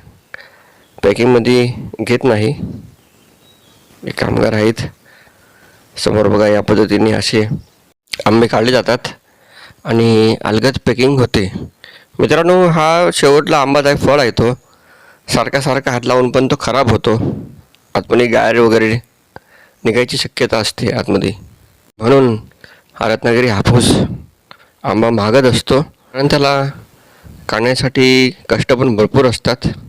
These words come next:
हे आपल्यासमोर तुम्ही बघतायच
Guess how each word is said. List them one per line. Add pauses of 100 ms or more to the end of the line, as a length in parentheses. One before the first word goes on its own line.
(520)
हे
आपल्यासमोर
तुम्ही (800)
बघतायच